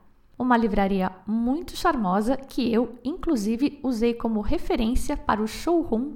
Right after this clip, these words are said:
da Rua Tabapuã na época da Macron Books. Como chegar lá? Vá até a praça principal, onde está o chafariz. Se ficar de frente para o relógio astronômico,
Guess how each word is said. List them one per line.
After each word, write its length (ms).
da 100
Rua 280
Tabapuã 800
na 240
época 440
da 100
Macron 400
Books. 460
Como 240
chegar 340
lá? 440
Vá 300
até 240
a 60
praça 340
principal, 720
onde 180
está 240
o 60
chafariz. 880
Se 160
ficar 320
de 120
frente 460
para 180
o 40
relógio 440
astronômico, 800